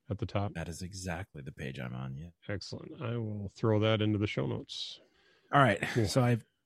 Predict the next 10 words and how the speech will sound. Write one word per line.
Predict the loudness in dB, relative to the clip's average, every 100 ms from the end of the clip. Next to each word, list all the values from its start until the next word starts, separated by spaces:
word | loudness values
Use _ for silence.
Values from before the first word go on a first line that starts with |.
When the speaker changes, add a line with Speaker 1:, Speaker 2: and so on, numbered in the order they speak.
| _ 2
Speaker 2:
two | 10 12 12
Mac-related | 10 8 4 2 2 2 0 -2 -6 -14 _ _ _ _ _ _ _ _ _ _ _ 0
hopes | 0 0 -4
for | -2
W | -2 -2 -4
W | -6 -6
D | -6
C. | -8 -10 -14 _ _ _ _ _ _ _ _ _ _ _ _ -2
Speaker 1:
All | 2
right. | 2 2